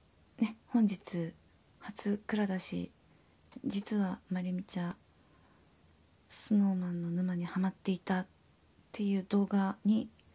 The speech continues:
なりましたね。<laughs> 一月二十日に、えっと、サードシングルが発売になるんですよ。私はもう三形態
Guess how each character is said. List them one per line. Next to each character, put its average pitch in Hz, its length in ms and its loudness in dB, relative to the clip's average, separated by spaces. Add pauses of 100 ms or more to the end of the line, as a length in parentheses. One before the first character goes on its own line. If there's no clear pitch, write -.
(260)
な 202 80 4
り 202 120 8
ま 202 100 6
し 202 60 0
た 180 100 -2
ね。 170 180 0 (840)
<laughs> - 1300 -2
一 247 160 6
月 254 200 6
二 240 120 4
十 - 100 -10
日 233 120 2
に、 240 340 6
え 175 80 -2
っ 170 100 -4
と、 - 140 -8 (340)
サ 202 220 2
ー 196 40 4
ド 190 80 4
シ 190 160 0
ン 190 80 4
グ 175 80 0
ル 170 120 0
が 202 240 4 (340)
発 - 200 -2
売 196 180 6
に 190 180 2 (160)
な 208 100 6
る 180 100 4
ん 165 40 0
で 165 80 -2
す - 80 -10
よ。 - 100 -8 (680)
私 220 200 0
は 233 100 4
も 190 140 6
う 185 40 -4
三 196 220 4
形 190 160 0
態 170 180 -2